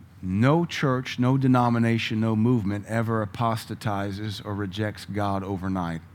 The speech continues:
It's always a little bit at a time. It's the adage of boiling the frog in the pot of water. You don't throw a frog into a pot of boiling water, he'll jump out.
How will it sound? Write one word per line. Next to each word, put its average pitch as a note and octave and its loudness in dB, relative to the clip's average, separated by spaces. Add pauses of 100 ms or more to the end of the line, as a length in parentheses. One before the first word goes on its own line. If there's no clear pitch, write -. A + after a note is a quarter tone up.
It's - -10
always B2+ 2
a - 2
little A2+ 2
bit G2 -2
at F#2 0
a F2+ -4
time. F2+ -2 (880)
It's G2+ -4
the G#2+ 2
adage A2 0
of G2 -4
boiling A2 2
the G#2 -4
frog G2+ -2
in G2 -2
the G2+ -4
pot G2 -2
of F2 -6 (200)
water. G2 0 (480)
You G#2 -2
don't A#2+ 0
throw A2+ 0
a G2 0
frog G#2+ 0
into G2+ -2
a F#2+ -4
pot G#2+ -2
of F2 -6
boiling G2 -2
water, G#2 -2
he'll F2+ -6
jump F#2+ -6
out. F#2+ -4